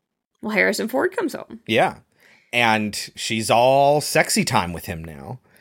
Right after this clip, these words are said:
Speaker 1: Yeah,
Speaker 2: And
Speaker 1: he's
Speaker 2: we've
Speaker 1: like,
Speaker 2: seen
Speaker 1: "I"
Speaker 2: them be sexy time before, but this is a little aggressive. She rips off his shirt and all the buttons fly off, and he's like, "That was a new shirt." <laughs>
Speaker 1: Yes, yes, and she will be,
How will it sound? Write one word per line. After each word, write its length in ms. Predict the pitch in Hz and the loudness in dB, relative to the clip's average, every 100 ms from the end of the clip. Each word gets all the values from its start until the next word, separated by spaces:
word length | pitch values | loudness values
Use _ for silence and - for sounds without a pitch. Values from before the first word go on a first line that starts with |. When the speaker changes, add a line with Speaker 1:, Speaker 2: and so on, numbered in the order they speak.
| - _ _ _ | -20 _ _ _
Speaker 1:
Yeah, 100 | 208 | -2
Speaker 2:
And 80 | 190 | 2
Speaker 1:
he's 60 | |
Speaker 2:
we've 100 | 202 | 2
Speaker 1:
like, 80 | 294 | 2
Speaker 2:
seen 120 | 262 | 2
Speaker 1:
"I" 40 | 214 | 2
Speaker 2:
them 120 | 170 | 4
be 120 | 151 | 2
sexy 380 | 135 147 - 135 | 2 0 0 -4
time 240 | 131 120 | 0 0
before, 300 | 104 - 120 | 0 0 0
but 160 | 107 104 | 2 0
this 160 | 127 123 | -2 -2
is 80 | |
a 60 | 117 | 0
little 260 | 113 107 98 | 0 0 0
aggressive. 720 | 87 127 - 151 135 - - | 4 4 6 4 4 -8 -2
She 160 | - | 0
rips 320 | 127 143 180 214 | 2 2 2 4
off 160 | 196 | 4
his 160 | 190 139 | 4 2
shirt 300 | - - 175 | 4 4 4
and 40 | 143 | 4
all 80 | |
the 40 | 127 | 2
buttons 360 | 113 143 143 - | 2 0 0 -4
fly 240 | - 113 | 4 6
off, 180 | 104 107 | 6 4
and 80 | 139 | 4
he's 80 | |
like, 140 | 160 160 | 2 4
"That 100 | 277 | 2
was 100 | 240 | 4
a 60 | |
new 160 | 247 285 | 4 4
shirt." 460 | - 381 277 143 - | 2 2 2 2 -4
<laughs> 960 | 294 - - 233 226 302 - - 349 - _ - | 0 0 2 -2 0 0 0 0 0 -2 _ -4
Speaker 1:
Yes, 640 | 233 220 170 - - - - - | 2 4 4 0 -2 -4 -4 -6
yes, 360 | 220 185 - | 0 2 2
and 240 | 185 196 196 | -2 -2 -2
she 300 | - 220 208 | 0 0 2
will 160 | 202 | 2
be, 480 | 202 202 196 190 190 | 0 0 0 0 -4